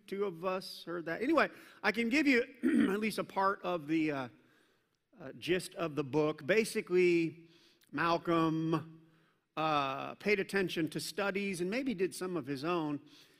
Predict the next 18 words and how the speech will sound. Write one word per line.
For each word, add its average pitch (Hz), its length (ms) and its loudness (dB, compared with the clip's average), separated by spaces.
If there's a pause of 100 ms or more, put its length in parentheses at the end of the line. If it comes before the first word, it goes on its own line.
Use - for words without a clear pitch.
(120)
<clears throat> - 500 -8
trying 233 280 2
to 202 60 2
figure 196 360 2
out 175 180 4
what's 196 220 4
the 240 120 -2
secret 202 520 0
to 190 80 -2
people 196 300 -2
becoming 175 580 2
elite 170 680 0 (580)
in 185 300 2
their 160 680 4 (380)
area 151 600 0
or 135 200 -6
skill 165 500 0
set. - 600 -10